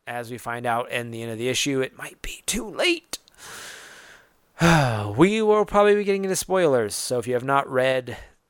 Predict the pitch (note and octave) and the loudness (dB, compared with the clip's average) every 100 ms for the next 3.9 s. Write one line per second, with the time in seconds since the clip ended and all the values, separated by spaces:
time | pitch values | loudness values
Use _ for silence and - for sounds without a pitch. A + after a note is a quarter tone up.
0 | - C3 C#3 C#3 C#3 C#3 B2 C3+ C#3 C#3 | -10 -8 -6 -6 -4 -4 -4 -6 -4 -2
1 | B2+ C#3+ - - C#3+ C#3+ - D#3+ E3 E3+ | -2 -6 -6 -6 -4 -4 -4 -2 0 -2
2 | - _ _ _ _ - A2 A2 A#2 A#2 | -6 _ _ _ _ -8 -4 -4 -6 -8
3 | A#2 - - - - - - C3 | -10 -10 -10 -12 -16 -20 -20 -20